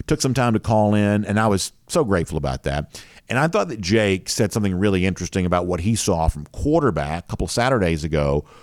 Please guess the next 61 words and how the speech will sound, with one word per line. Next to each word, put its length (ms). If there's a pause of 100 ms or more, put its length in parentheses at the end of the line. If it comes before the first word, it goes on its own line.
(120)
when 120
you 100
wanna 160
go 140
back 280
to 60
G-Day. 640
Obviously, 560
he 220
was, 340
like 160
everybody 400
else, 260
pretty 220
impressed 420
with 200 (320)
what 140
he 60
saw 380
from 340
Carson 380
Beck, 260
who 80
we 80
believe 480
is 100
in 120
line 240
to 80
be 160
the 80
Georgia 240
starting 260
quarterback. 380
We're 80
gonna 80
talk 180
more 140
about 160
him 160
later 240
on 100
in 60
the 80
week. 360 (440)
But 160
it 20
was 140
another 360
quarterback 580
that 80
Jake 260
Fromm 260
also 400
took 320
time 360
to 280
mention 460
there 200
as 140
well. 400